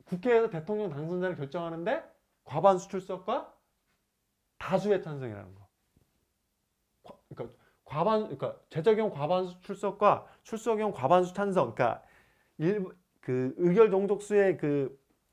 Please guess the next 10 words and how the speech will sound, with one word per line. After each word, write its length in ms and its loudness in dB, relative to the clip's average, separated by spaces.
원-, 260 6
그 280 -6
원칙이 440 4
아니라 500 -4
제적용 540 2
과반수 440 -4
출석과 680 -4
다수의 500 -4
찬성이라고. 480 -10
그다음에 420 0